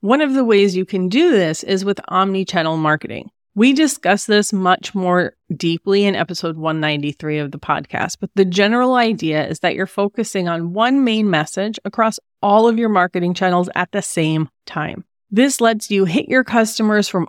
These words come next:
all angles like a pinball machine and ultimately gets you to the average seven to ten touch points a lot faster than if all you were doing was posting on social media three days a week. The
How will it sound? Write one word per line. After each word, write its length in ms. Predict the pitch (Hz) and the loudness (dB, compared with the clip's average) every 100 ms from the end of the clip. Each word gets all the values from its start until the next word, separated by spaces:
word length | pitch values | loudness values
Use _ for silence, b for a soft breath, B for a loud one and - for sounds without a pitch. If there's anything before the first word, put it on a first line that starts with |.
| - | 0
all 180 | 196 202 | 2 2
angles 380 | 175 196 220 214 | 2 4 4 4
like 160 | 190 175 | 2 0
a 80 | |
pinball 480 | 156 - 285 208 151 | -4 0 2 2 0
machine 400 | 143 - 160 151 | -2 -4 -4 -2
and 140 | 151 - | -4 0
ultimately 520 | 220 240 262 233 120 185 | 0 0 0 0 0 0
gets 360 | 165 170 - | 0 -2 0
you 120 | 220 214 | -2 0
to 120 | 202 | 0
the 220 | 180 - | 0 -2
average 540 | 180 170 175 175 170 160 | -2 -2 -2 0 0 0
seven 340 | - 165 170 | 0 2 0
to 120 | 165 170 | -4 -4
ten 280 | 165 151 | -2 -2
touch 320 | 156 240 226 - | 0 -2 -2 -4
points 400 | 156 151 165 - | -2 -2 -4 -4
a 80 | 170 | -2
lot 240 | 170 160 - - | 0 0 -2 -4
faster 680 | 254 330 285 - 147 160 165 | 0 2 0 -2 -2 -2 -4
than 220 | 190 196 208 | 0 2 2
if 160 | 196 - | -2 -2
all 200 | 190 196 | 0 2
you 180 | 190 180 | 0 -2
were 140 | 170 | -2
doing 360 | 170 285 247 185 | -2 0 0 0
was 160 | 170 - | -4 -4
posting 420 | 180 165 175 165 | -4 -4 -4 -4
on 120 | 160 | -6
social 340 | - 139 175 | -8 -8 -2
media 360 | 208 269 220 170 | 0 2 2 2
three 280 | - 156 143 | 0 -2 2
days 180 | 151 165 | 2 2
a 120 | 208 | 2
week. 400 | 294 95 - - _ _ 202 | 2 0 -6 -20 _ _ 2
The 180 | 240 | 2